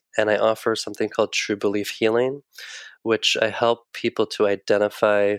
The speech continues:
limited beliefs and patterns that are making them struggle in their lives, um, anything from physical, emotional, mental, and relationship issues,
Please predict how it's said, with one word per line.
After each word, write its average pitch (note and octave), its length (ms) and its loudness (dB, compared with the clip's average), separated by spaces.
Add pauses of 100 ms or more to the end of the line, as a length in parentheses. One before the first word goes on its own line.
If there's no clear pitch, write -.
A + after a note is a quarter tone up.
(120)
limited G#2+ 680 0 (120)
beliefs G2+ 560 -2
and G#2 200 -6
patterns A2+ 800 -2 (100)
that G#2+ 120 2
are G2+ 280 2 (920)
making C#3 320 2
them C3 120 2
struggle A2+ 560 2
in C3+ 80 0
their C#3 120 4
lives, C#3+ 640 0
um, G2+ 540 0
anything A2+ 460 0
from G#2 200 -6
physical, - 680 -2
emotional, G#2 800 0 (360)
mental, G#2 680 0
and G#2 180 0
relationship G2+ 840 0
issues, G2 680 -4